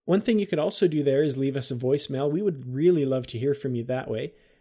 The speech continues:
Uh, just look in the sidebar on the show page or go to speakpipe dot com slash trek F M. We're on Twitter at Trek F M and on Facebook at facebook dot com slash trek F M.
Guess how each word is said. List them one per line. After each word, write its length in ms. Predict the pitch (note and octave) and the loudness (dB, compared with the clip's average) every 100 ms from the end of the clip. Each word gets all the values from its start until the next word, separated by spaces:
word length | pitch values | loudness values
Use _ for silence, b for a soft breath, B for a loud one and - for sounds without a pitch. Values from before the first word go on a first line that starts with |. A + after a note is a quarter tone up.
| b | b
Uh, 200 | B2 A#2+ | -4 -2
just 240 | D3+ - | -2 -2
look 160 | F3 E3 | -2 -2
in 80 | D3 | 0
the 40 | |
sidebar 600 | - C3+ C3 C3+ C3 C3 | 0 2 0 2 0 0
on 80 | C#3 | -2
the 80 | B2 | -2
show 240 | - A#2+ | 0 -2
page 420 | B2+ C3 E3 - - | 0 -2 -2 -8 0
or 140 | D3 | 2
go 120 | C#3+ C3 | 2 2
to 80 | |
speakpipe 840 | B2+ - G#3 G#3 - C#3 - - - | 2 0 -4 -8 -6 -4 -4 -4 -2
dot 260 | B2+ - | -2 -4
com 420 | - A#2+ A#2+ E3 F3 | -10 -8 -6 -6 -6
slash 460 | - A#2+ A#2+ - | -4 -4 -6 -8
trek 300 | - A2 A#2 | -8 -8 -6
F 180 | A2+ - | -8 -6
M. 240 | G2+ G2 - _ _ _ _ _ _ - | -10 -10 -16 _ _ _ _ _ _ -2
We're 140 | D3+ | 0
on 100 | D3 | 0
Twitter 520 | - D3+ D3 G3 G#3+ B2 | 0 2 4 2 -2 -4
at 240 | B2 - | -8 -8
Trek 340 | - C3 A#2+ | -4 -4 -2
F 200 | B2 A#2+ | -4 -4
M 360 | A#2+ C3 E3+ E3+ | -6 -6 -6 -8
and 240 | A#2+ C#3 D3 | -4 -2 0
on 140 | C#3+ | -2
Facebook 600 | - F3+ - - A2+ - | 0 -2 0 -4 -6 -8
at 80 | - | -8
facebook 480 | - C3+ - B2+ - | -4 -2 -2 -6 -6
dot 220 | C3 - | -6 -6
com 260 | D3 D3 A#2+ | -6 -4 -2
slash 400 | - G#2+ - - | -4 -6 -8 -8
trek 240 | A2+ A2 | -8 -8
F 180 | A2+ A#2 | -8 -8
M. 260 | G#2+ A2 | -10 -14